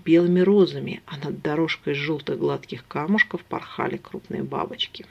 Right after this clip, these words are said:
Прям домик карамельной ведьмы из детской сказочки. И это сравнение напрягало меня ещё больше,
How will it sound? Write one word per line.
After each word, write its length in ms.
Прям 540
домик 440
карамельной 640
ведьмы 540
из 80
детской 400
сказочки. 680
И 100
это 200
сравнение 580
напрягало 640
меня 240
ещё 480
больше, 520